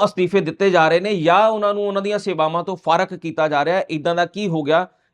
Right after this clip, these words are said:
ਇਹ ਸਾਰਾ ਸਿਨੈਰੀਓ ਕਦੋਂ ਬਣਨਾ ਸ਼ੁਰੂ ਹੋਇਆ? ਦੋ ਦਸੰਬਰ ਨੂੰ, ਜਦੋਂ ਸ਼੍ਰੋਮਣੀ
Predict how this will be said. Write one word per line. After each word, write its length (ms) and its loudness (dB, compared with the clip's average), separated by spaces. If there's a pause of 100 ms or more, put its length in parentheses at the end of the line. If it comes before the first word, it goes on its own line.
ਇਹ 100 -2
ਸਾਰਾ 320 2
ਸਿਨੈਰੀਓ 460 -4
ਕਦੋਂ 260 -2
ਬਣਨਾ 260 -4
ਸ਼ੁਰੂ 200 -8
ਹੋਇਆ? 220 0
ਦੋ 300 -4
ਦਸੰਬਰ 460 -4
ਨੂੰ, 340 -6 (280)
ਜਦੋਂ 460 0 (140)
ਸ਼੍ਰੋਮਣੀ 480 2